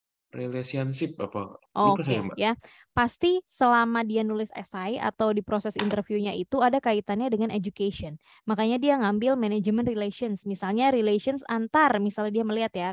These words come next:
Speaker 2: kalau saya tangkap gitu ya, dia melihat di Indonesia nih pendidikan carut marut karena antar lembaganya nggak sinkron. Makanya dia mau masuk kuliah manajemen relationship, misalnya mau masuk ke government relationship. Itu bisa.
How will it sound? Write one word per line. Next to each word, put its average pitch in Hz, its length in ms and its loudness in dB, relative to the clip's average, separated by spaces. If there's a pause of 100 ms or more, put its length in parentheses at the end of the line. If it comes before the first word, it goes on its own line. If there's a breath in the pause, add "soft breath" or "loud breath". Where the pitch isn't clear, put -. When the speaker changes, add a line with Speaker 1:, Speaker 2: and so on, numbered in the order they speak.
Speaker 2:
kalau 202 240 -2
saya 196 560 -4
tangkap 190 320 -4
gitu 208 240 0
ya, 269 80 2 (400 loud breath)
dia 320 160 4
melihat 262 480 0 (240)
di 247 240 -2
Indonesia 247 320 2
nih 349 120 -2
pendidikan 262 440 -2
carut 269 320 0
marut 269 240 0
karena 285 320 -2
antar 247 240 0
lembaganya 220 560 0
nggak 226 160 -4
sinkron. 226 480 -4
Makanya 220 320 -6
dia 269 160 0
mau 262 120 0
masuk 208 280 0
kuliah 226 320 0
manajemen 214 480 0
relationship, 226 560 -4 (160)
misalnya 196 400 -4
mau 226 80 2
masuk 190 320 -4
ke 262 160 -2
government 208 480 0
relationship. 202 560 -4 (320 soft breath)
Itu - 160 -2
bisa. 302 400 2